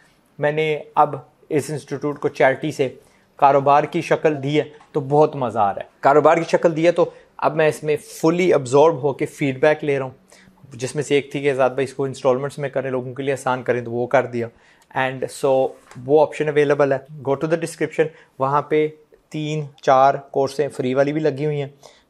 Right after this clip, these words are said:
फ्यूचर में भी लगेंगी, और link to the paid institute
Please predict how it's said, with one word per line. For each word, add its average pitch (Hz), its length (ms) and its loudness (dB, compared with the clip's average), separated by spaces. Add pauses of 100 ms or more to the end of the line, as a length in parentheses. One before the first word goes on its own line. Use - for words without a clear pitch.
फ्यूचर 135 240 -2
में 147 140 0
भी 151 80 -2
लगेंगी, 135 400 -2
और 131 340 2 (280)
link 127 260 -4
to 123 160 -10
the 120 140 -10
paid 123 280 -2
institute 120 520 -10